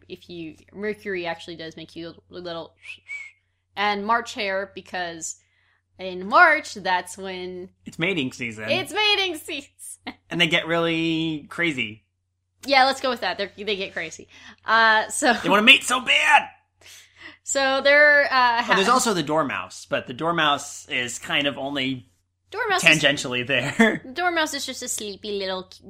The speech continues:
Speaker 1: creature that just every so often half wakes up and says crazy stuff.
Speaker 2: Or gets freaked out whenever anybody says the word cat.
Speaker 1: Exactly.
Speaker 2: Which happens.
Speaker 1: Yeah, the whole tea party is just a lot of fun. It's a, it, it's just, again, it's a nonsense scene, but it's just so fun and colorful to watch. And
Speaker 2: Is this, is this the most,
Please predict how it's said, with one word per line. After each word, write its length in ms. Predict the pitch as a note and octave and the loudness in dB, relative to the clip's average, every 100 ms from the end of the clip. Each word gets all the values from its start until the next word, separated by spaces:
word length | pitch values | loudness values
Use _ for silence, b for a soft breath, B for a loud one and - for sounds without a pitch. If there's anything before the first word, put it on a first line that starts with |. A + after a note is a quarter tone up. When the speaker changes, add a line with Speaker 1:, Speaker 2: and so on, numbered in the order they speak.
| F#3 | -14
Speaker 1:
creature 340 | G#3+ - F#3+ | -14 -10 -10
that 160 | F#3 G3 | -10 -10
just 360 | G3+ - - b b b b b - | -10 -10 -10 b b b b b -8
every 240 | G#3 G#3+ | -6 -6
so 200 | G#3 G3+ | -6 -4
often 440 | F3+ F3+ - F#3+ F#3+ | -2 -4 -6 -10 -4
half 260 | F#3+ F#3 | -4 -4
wakes 260 | G3 F#3+ - | -10 -10 -10
up 140 | F3 | -10
and 140 | F3 F3 | -10 -12
says 200 | F3+ F3 | -10 -12
crazy 360 | - E3+ D#3+ E3 | -12 -12 -12 -14
stuff. 360 | - E3 D#3 - - | -10 -10 -10 -14 -6
Speaker 2:
Or 160 | - F#3+ | 4 4
gets 220 | F3 E3 | 4 0
freaked 260 | - F3+ F#3 | 0 0 8
out 200 | D3+ C#3 | 8 8
whenever 220 | C#3+ C#3 | 2 2
anybody 300 | C#3 C3+ C3 | 0 2 0
says 220 | C3+ B2 | -2 -6
the 80 | A#2 | -6
word 240 | G#2+ G#2+ | -8 -10
cat. 320 | - C#3 - - | -4 -4 -4 -8
Speaker 1:
Exactly. 580 | - A3 F#3 - - - - B | -8 -8 -8 -10 -14 -20 -20 B
Speaker 2:
Which 140 | A3+ | -2
happens. 560 | - D3+ - G#2+ A2+ - _ | 6 6 6 -2 -10 -18 _
Speaker 1:
Yeah, 180 | B3+ G#3+ | -2 -2
the 180 | A#3 E4+ | -2 0
whole 180 | A#4 C5 | 0 2
tea 160 | F4+ | -2
party 280 | D#4 C4+ B3+ - | 0 0 0 -2
is 120 | A3 | -6
just 160 | A#3 - | -6 -4
a 40 | |
lot 220 | G3+ F3+ | 0 0
of 100 | F#3+ - | -2 -6
fun. 220 | F3+ F3+ | -10 -8
It's 180 | F#3 - | -8 -10
a, 40 | |
it, 80 | F3 _ - | -12 _ -14
it's 400 | D3+ G#3+ G3 A3+ | -6 -6 -4 -6
just, 260 | E4+ - - | -4 -6 -6
again, 320 | C4 E4+ A3+ - | -2 -2 -2 -8
it's 160 | A#3+ | -8
a 80 | B3 | -6
nonsense 560 | A#3+ A#3+ B3+ C4 C4 - | -4 0 -2 -2 -10 -10
scene, 300 | A#3+ A#3 A#3 | -10 -10 -8
but 100 | C4+ | -8
it's 140 | C4+ | -8
just 160 | E4+ - | -6 -4
so 140 | C4 | -4
fun 460 | B3+ - G#3 G3+ A3 | -6 -8 -6 -4 -4
and 100 | G#3+ | -6
colorful 560 | - - F#3+ G#3 - A3 | -10 -12 -10 -10 -10 -10
to 60 | |
watch. 720 | F3+ E3 E3 E3+ F3+ F3+ - | -10 -6 -2 2 2 2 -2
And 80 | F#3 | -4
Speaker 2:
Is 80 | E3 | 2
this, 260 | C4 C4 | 2 0
is 160 | - F3+ | -4 -4
this 200 | B3+ B3+ | -4 -4
the 340 | E3+ E3+ F#3 | -2 -2 0
most, 420 | F#3 E3 F3 - | 2 2 0 -4